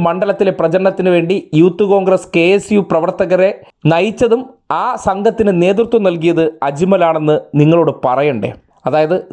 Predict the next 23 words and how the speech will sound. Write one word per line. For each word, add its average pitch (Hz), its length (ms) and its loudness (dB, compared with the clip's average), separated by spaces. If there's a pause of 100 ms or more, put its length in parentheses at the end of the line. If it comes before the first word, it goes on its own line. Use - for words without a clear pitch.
സിറ്റിംഗ് 240 520 0
എം 214 120 0
പിക്ക് 226 260 2
വേണ്ടി 202 260 0
പ്രവർത്തിച്ചു 180 440 -2
കൊണ്ടിരുന്ന 180 380 0
ഒരുത്തൻ 170 360 -2
ചെയ്ത 165 200 0 (280)
ഈ 175 100 2 (140)
ക്രൂര 202 280 4 (100)
കുറ്റകൃത്യം 170 540 -2 (500)
അത് 165 140 -2 (400)
അവരുടെ 180 300 0 (100)
രാഷ്ട്രീയത്തെ 180 540 2 (140)
പരിക്കേൽപ്പിക്കാതെ 170 840 0 (100)
ഒളിപ്പിച്ച് 170 400 0
പിടിക്കുന്നുണ്ടെങ്കിൽ 143 720 -2 (480)
ഈ 196 40 4 (120)
നാട്ടിൽ 185 340 -2
നടക്കുന്ന 165 360 0 (500)
നാറിയ 196 460 2 (140)
മാധ്യമ 175 440 0
പ്രവർത്തനത്തെക്കുറിച്ച് 165 840 0